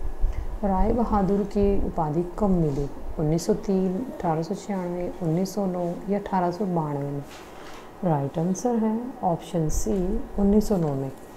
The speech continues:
हरियाणा का पर्यटन स्थल टिक्करताल स्थित है? मोरनी, सुल्तानपुर, कुरुक्षेत्र या इनमें से कोई नहीं? Right answer है option A, मोरनी में।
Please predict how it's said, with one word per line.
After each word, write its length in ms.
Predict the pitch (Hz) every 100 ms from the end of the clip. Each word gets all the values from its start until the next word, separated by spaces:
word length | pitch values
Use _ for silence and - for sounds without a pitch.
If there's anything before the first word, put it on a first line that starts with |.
| - - - -
हरियाणा 460 | 208 214 180 156
का 520 | 135 - 165 175 180 190 - - -
पर्यटन 520 | 175 175 185 214 214
स्थल 420 | 208 - 175 143 147 - - - - - - - - - -
टिक्करताल 800 | - 262 - 254 - 190 156 143 - - - - - - - - - - - -
स्थित 400 | - - 233 233
है? 260 | 226 220 214
मोरनी, 840 | 190 160 170 180 180 190 190 220 - - - - -
सुल्तानपुर, 920 | - - 165 160 170 170 170 - 175
कुरुक्षेत्र 1200 | 175 180 - 175 170 - - 190 185 - 214 139 - - - - - -
या 140 | 214
इनमें 300 | - 202 196
से 160 | 196 240
कोई 240 | - 185
नहीं? 220 | 160 139 - - - - - - -
Right 320 | 175 151 139
answer 300 | 170 170 175
है 180 | 220 220
option 360 | 202 185 - 196
A, 280 | 175 180 277 -
मोरनी 580 | 185 196 208 165 147 147
में। 180 | 143